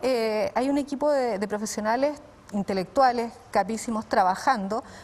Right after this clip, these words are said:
donde se, ya se está creando el programa de gobierno para que José Antonio lo presente en las próximas elecciones.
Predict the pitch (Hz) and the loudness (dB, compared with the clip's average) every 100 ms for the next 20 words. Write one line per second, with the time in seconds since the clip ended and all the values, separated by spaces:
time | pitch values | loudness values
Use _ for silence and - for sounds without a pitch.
0 | - 247 262 269 - 254 220 381 - 370 | -2 0 2 0 -2 -2 0 -2 -2 -4
1 | - 349 311 320 359 330 285 277 302 311 | -2 0 2 0 0 -2 -2 0 2 2
2 | 277 262 311 320 311 277 302 294 277 254 | 0 0 0 0 2 2 2 -4 -6 -4
3 | 233 - 262 294 285 226 226 294 285 302 | -4 -2 0 2 0 -2 -2 -2 -2 0
4 | 262 262 262 269 254 247 196 - 240 320 | 0 0 -4 -2 -2 -2 -2 -4 -4 -4